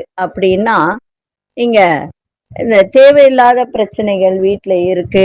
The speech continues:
பணம் வரணும், நம்ம கடன் அடைக்கணும் அப்படின்னு சொன்னா, ஒரு வெள்ளை துணியில அதை வச்சு அப்படியே முடிஞ்சு காலடியில வைக்கலாம். அப்படி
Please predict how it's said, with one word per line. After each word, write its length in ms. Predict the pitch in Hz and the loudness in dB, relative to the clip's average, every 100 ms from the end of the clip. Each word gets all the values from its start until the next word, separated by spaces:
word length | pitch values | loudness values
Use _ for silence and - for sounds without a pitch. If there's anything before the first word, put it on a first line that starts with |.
| 190 196 | 0 0
பணம் 360 | 214 240 233 190 | 0 2 2 2
வரணும், 460 | 190 196 196 196 - - _ - | 2 2 2 0 -2 -12 _ -8
நம்ம 180 | 190 185 | -4 -2
கடன் 340 | 202 208 233 226 | -2 -2 0 0
அடைக்கணும் 680 | 190 190 190 180 180 175 - | 0 -2 -2 -2 -2 -2 -4
அப்படின்னு 420 | 190 156 185 202 208 | -8 -4 -2 -2 -4
சொன்னா, 240 | 196 214 240 170 208 _ _ _ _ 247 | -6 -4 -4 -4 -8 _ _ _ _ -4
ஒரு 220 | 247 233 190 156 - _ - | 0 0 0 -2 -6 _ -4
வெள்ளை 280 | 233 240 247 | -2 0 -2
துணியில 440 | 214 214 202 190 170 156 - _ _ | -4 -4 -4 0 0 0 -6 _ _
அதை 180 | - 180 | -4 0
வச்சு 280 | 185 185 - | 0 0 0
அப்படியே 320 | 226 170 185 208 | 0 0 0 -2
முடிஞ்சு 500 | 190 185 196 220 285 320 - - - _ _ _ _ _ _ _ _ _ _ _ - _ - | -2 -2 -2 0 0 0 -4 -12 -20 _ _ _ _ _ _ _ _ _ _ _ -20 _ -8
காலடியில 680 | - 196 233 247 196 185 226 | 0 2 2 2 0 2 2
வைக்கலாம். 420 | 202 - 175 - | 0 -2 -4 -2
அப்படி 200 | 214 220 | -2 -2